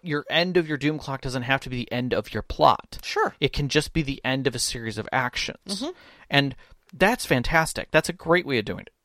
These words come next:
Speaker 2: When your, when your doom clock runs out, something should change.
Speaker 1: Mm-hmm.
Speaker 2: Something, something should fundamentally change in your story.
Speaker 1: Mm-hmm.
Speaker 2: Um, the, you know, if the villain gets, uh, you know, is working towards getting a magical artifact or something like
Speaker 1: Mm-hmm.
Speaker 2: that,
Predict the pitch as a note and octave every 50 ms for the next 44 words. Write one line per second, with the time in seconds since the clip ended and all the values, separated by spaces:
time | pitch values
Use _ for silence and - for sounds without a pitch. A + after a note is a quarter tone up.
0 | _ _ - - D#3+ F#3+ G3 F#3+ F#3 F#3 - - F#3 F#3 F3 E3+ E3 G3+ A3+ B3+
1 | B3+ - C#4 C4 B3+ - G#3+ G#3+ G#3 F#3+ D#3+ D3+ C#3 C#3 C#3 - - - - -
2 | F3+ E3+ F3 F#3 - - F#3+ F#3+ F#3+ F3+ - - - E3+ D#3+ D3+ - - - -
3 | - - - E3 D3+ C3+ G2 D2 A#1+ B1 B1+ - - - - - C3 B2+ G#2+ G2+
4 | C#3 D#3+ - - - - F3+ F#3+ G3 G#3+ F#3 D3 - F#3 F3+ F#3+ G3+ F#3+ - D3+
5 | C3+ - - D#3 D#3+ D#3+ D#3 D3+ D3+ - D3 C#3+ - - B2+ A#2+ A#2+ A#2 - -
6 | B2 B2 A#2+ A2+ A2 - - - - - - - _ _ - B2+ A2+ D3+ F#3 -
7 | - _ _ - - C3+ C3 B2+ B2 A#2+ A#2+ _ - - - - - - - _
8 | - - D3+ D3 D3+ D3 C#3+ C3+ C#3 D#3+ D3+ C#3 G2 C3+ - - C#3+ C#3 D3+ D3+
9 | D3+ D#3 D3 D3 D3 C#3 - D3 C3+ - - - - - - C#3 C3+ B2+ - -
10 | C3+ C3 B2 A#2+ G#2+ B2 - - C#3+ C#3+ C#3+ - D#3 C#3 C3 - - C3+ C3 C3
11 | B2 - - - C3+ C3+ C3+ C3 C3+ C3 B2 A#2+ A#2+ A#2+ A#2 A2+ A2 - - B2+
12 | B2 A#2 G#2+ A2+ A2 A2 F#2 F#2 F#2+ - - - - - - - - - - -
13 | - - - - - B2 - D#3+ F3 - - -